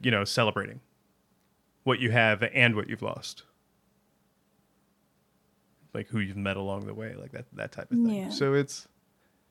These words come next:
Speaker 1: yeah, it's really interesting. I think, I think, you know, especially given that, <laughs> you know, they're literally, like, the last city, um, it makes sense that, that there would be a lot of, uh, emphasis on, uh,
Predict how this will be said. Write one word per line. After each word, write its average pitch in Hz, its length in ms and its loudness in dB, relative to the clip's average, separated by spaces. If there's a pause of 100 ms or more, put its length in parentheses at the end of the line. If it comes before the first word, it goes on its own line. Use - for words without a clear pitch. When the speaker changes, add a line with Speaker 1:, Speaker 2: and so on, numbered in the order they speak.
(600)
Speaker 1:
yeah, 185 180 8 (100)
it's 185 160 4
really 247 180 12
interesting. 147 300 10
I 135 60 10
think, 170 180 6
I 175 80 8
think, 185 180 6
you 180 80 6
know, 160 220 10 (480)
especially 147 320 6
given 135 260 6
that, 123 160 4
<laughs> - 40 -4
you 156 120 10
know, 135 80 8 (180)
they're 139 200 8
literally, 135 380 8
like, 131 180 8
the 127 100 6
last 123 280 8
city, 123 280 4 (1040)
um, 139 560 10 (1200)
it 151 120 2
makes 175 200 4
sense 214 260 4
that, 123 200 4 (520)
that 139 140 0
there 139 120 8
would 131 160 8
be 131 140 8
a 127 80 8
lot 123 260 8
of, 127 240 4
uh, 123 360 6
emphasis 123 480 -2
on, 120 260 4
uh, 117 260 0